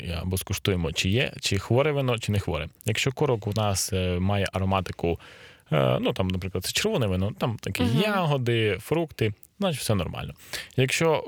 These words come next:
Speaker 1: корок уже має ароматику мокрого картону чи такого
Speaker 2: Мгм.
Speaker 1: дермантину, то це вже вказує на те, що це може бути коркова хвороба. І вона передається вину, і,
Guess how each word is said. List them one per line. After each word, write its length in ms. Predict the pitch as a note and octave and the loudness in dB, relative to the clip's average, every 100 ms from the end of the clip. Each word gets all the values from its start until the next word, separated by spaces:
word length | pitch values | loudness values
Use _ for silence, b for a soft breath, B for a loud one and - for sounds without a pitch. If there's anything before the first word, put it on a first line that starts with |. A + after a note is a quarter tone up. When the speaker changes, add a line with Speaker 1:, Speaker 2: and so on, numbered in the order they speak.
| - | 0
Speaker 1:
корок 300 | C#3 A#2 A2 | 0 2 0
уже 160 | G#2 | 0
має 320 | A2 A2+ A2 G2 | 2 2 2 0
ароматику 520 | G2+ G#2 G#2 - - | 2 2 2 0 -2
мокрого 400 | G2+ B2+ A2+ G#2+ | 0 0 0 0
картону 640 | F2+ G2 - F2+ E2+ E2 | 0 -2 2 2 2 0
чи 300 | E2 - F#2 | -2 0 0
такого 280 | F#2 - E2+ | 0 0 2
Speaker 2:
Мгм. 80 | E2+ | 4
Speaker 1:
дермантину, 600 | G#2 G2 E2 D2+ - G#2 - B B | 4 2 2 0 -2 -2 -4 B B
то 100 | - | -6
це 140 | E3 F3+ | 0 2
вже 140 | C3+ | 2
вказує 380 | A2 C3 B2 G#2+ | 2 2 2 0
на 60 | F#2 | 0
те, 160 | A2+ | 0
що 480 | A#2 - F2+ F#2 G2 | -2 -4 -2 0 0
це 280 | - - F#2 | -4 -4 -4
може 280 | F#2+ F2+ F2 | -2 -2 -2
бути 240 | E2+ D#2+ | 0 -2
коркова 360 | - - - F#2 | -2 -4 0 0
хвороба. 300 | - A#2 E2 | 2 2 0
І 60 | B2+ | -2
вона 160 | D#3 C#3+ | -2 0
передається 480 | A#2+ G2+ D#2 - | 0 0 -2 -2
вину, 240 | F2 A2 E3 B B B B - | -2 0 -2 B B B B -4
і, 440 | A2+ G#2+ G#2+ G#2 | 0 2 2 2